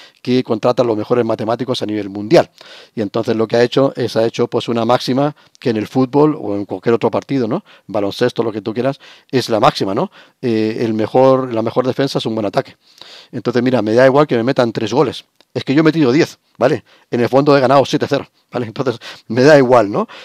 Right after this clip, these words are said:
Eh, y aquí es lo mismo. Entonces, eh, no, no era lógico comenzar a poner puertas al campo, porque no se puede hacer. Eh, y digo poner puertas al campo con, eh, con, con razón, ¿eh? Porque cuando vino aquí Martin Hellman, que tuve la, la suerte de poder traerlo a Madrid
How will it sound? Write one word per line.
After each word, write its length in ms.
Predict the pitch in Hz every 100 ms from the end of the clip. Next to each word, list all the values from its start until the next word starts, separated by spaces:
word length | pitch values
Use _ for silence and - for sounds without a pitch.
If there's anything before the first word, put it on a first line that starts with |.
| - -
Eh, 200 | 127 131
y 100 | 131
aquí 180 | 135 170
es 80 |
lo 80 | 147
mismo. 340 | 151 113 101 -
Entonces, 440 | 123 131 131 160 - - _
eh, 380 | 127 123 123 120
no, 1120 | 120 120 123 123 131 147 156 151 151 147 147 135
no 260 | 131 143
era 120 | 160 160
lógico 280 | 165 147
comenzar 300 | 120 117 151
a 80 | 151
poner 280 | - 131 143
puertas 480 | - 139 151 160 -
al 100 | 143
campo, 420 | 190 185 - 180 _ _
porque 280 | 113 113 110
no 120 | 131
se 140 | 127
puede 180 | 147 143
hacer. 240 | - 202 - - - -
Eh, 300 | 131 123 -
y 80 | 120
digo 220 | 147 165
poner 220 | 151 160
puertas 260 | 156 151 135
al 80 |
campo 480 | 131 151 - 165 131
con, 280 | 113 113 110 - 117
eh, 100 | 110
con, 440 | 107 104 101 101
con 200 | 101 110
razón, 320 | 110 101 190 135
¿eh? 80 |
Porque 180 | 139 107
cuando 260 | 107 107 107
vino 180 | 135 139
aquí 320 | 151 156 147 - - -
Martin 360 | 123 - 135
Hellman, 280 | - 156 175
que 120 | 127
tuve 220 | 104 123 123
la, 260 | 120 117
la 140 | 117 113
suerte 280 | 143 -
de 80 | 110
poder 180 | 113 117
traerlo 280 | 120 120 117
a 40 |
Madrid 280 | 117 123